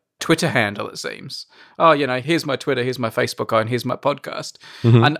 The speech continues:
Speaker 1: I appreciate the irony of us talking about this, who are both podcasters.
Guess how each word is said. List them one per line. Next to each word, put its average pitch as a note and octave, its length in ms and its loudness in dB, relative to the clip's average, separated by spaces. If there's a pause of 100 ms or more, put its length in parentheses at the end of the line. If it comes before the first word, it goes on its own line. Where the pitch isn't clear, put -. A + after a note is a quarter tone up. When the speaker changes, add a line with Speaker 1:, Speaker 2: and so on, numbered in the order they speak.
Speaker 1:
I D3+ 80 4
appreciate D3+ 500 -2
the B2+ 80 -2
irony A#2+ 320 4
of G#2+ 80 -2
us A2 140 -4
talking A2+ 280 -4
about - 220 -8
this, - 160 -12
who A2 80 -6
are G#2+ 40 -4 (100)
both A2+ 140 -4
podcasters. C3 680 -6